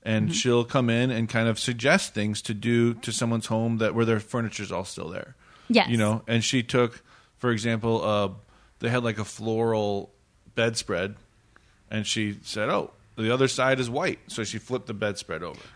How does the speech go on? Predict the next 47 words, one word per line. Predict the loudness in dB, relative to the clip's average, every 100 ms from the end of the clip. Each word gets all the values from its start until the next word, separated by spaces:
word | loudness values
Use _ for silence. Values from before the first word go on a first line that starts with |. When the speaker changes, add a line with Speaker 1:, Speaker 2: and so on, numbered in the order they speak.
| -4
Speaker 2:
Right. | -4 -2
Speaker 1:
You | -4
know, | -4 -6 -10 -16 2
and | 4 6
little | 6 6
stuff | 2 -2
like | -2 -6
that. | -8 -8 -14 -20 -20 -10 4
Speaker 2:
And | 6 10
then |
Speaker 1:
Lots | 10 10
Speaker 2:
up | 8
Speaker 1:
of |
Speaker 2:
to | 4
Speaker 1:
it. |
Speaker 2:
big | 2 0
stuff. | -2 -4 -2
I've | 2 4 6
had | 6
her | 6
come | 2 0
into, | 0 2 4 2 4
um, | 4 4 0 -4
my | 2 4
home, | 4 0 -2 -8
and | -4 -2 0
we | -2 -4 _
flipped | -10 -2 -2 2
rooms | 2 4 2
around. | -2 -4 -8
So | -6
dining | 0 4 4
room | 2 -2
is | -2
now | -2 -2
the |
living | -4 -4 -2
room, | -2 0
Speaker 1:
Oh, | 2
Speaker 2:
living | 4
room | 4
Speaker 1:
really? | 4
Speaker 2:
is | 2
now | -4
the | 0
dining | 4 4 0
room. | -10